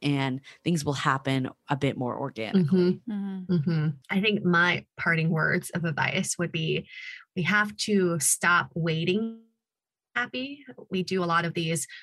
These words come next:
Speaker 2: "When I get this
Speaker 1: Mm-hmm.
Speaker 2: promotion, when I lose how many, however many pounds, when I finish this
Speaker 1: Yeah.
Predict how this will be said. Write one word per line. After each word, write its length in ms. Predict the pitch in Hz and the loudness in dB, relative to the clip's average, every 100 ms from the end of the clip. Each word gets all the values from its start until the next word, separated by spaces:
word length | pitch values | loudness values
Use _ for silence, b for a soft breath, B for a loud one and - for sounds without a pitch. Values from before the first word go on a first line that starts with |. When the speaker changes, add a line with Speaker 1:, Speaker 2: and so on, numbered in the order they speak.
| B | B
Speaker 2:
"When 200 | 208 208 | 2 4
I 360 | 220 220 226 220 | 4 4 2 0
get 300 | 214 269 262 | -2 -4 -2
this 280 | 277 - - | -6 -6 -12
Speaker 1:
Mm-hmm. 80 | 175 | -8
Speaker 2:
promotion, 840 | 311 330 339 - 220 175 160 175 | -2 0 0 0 2 2 2 2
when 180 | 196 208 | 2 2
I 300 | 220 226 233 B B - | 2 0 -4 B B -6
lose 360 | 269 294 294 | -4 -2 -4
how 140 | - 277 | -4 -4
many, 180 | 285 269 - | -2 -2 -2
however 240 | 262 277 | -2 -2
many 200 | 269 269 | -2 -6
pounds, 680 | 254 262 254 226 214 190 202 | -2 2 4 4 2 0 2
when 200 | 196 196 | 2 2
I 240 | 220 226 | 2 0
finish 380 | 233 254 262 262 | -2 -2 -2 -2
this 280 | 262 254 - | -2 -2 -4
Speaker 1:
Yeah. 120 | 139 | -12